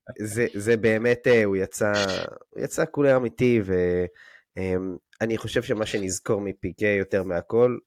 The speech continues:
זה את, את הפרישה שלו, וכמה הוא עשה אותה מתוך אהבה למועדון.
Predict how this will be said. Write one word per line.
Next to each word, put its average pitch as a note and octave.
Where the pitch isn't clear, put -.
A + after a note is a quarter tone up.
זה G#2
את, A2+
את G#2+
הפרישה G#2+
שלו, E2+
וכמה G#2
הוא A2
עשה F#2+
אותה E2
מתוך F#2
אהבה F#2
למועדון. F#2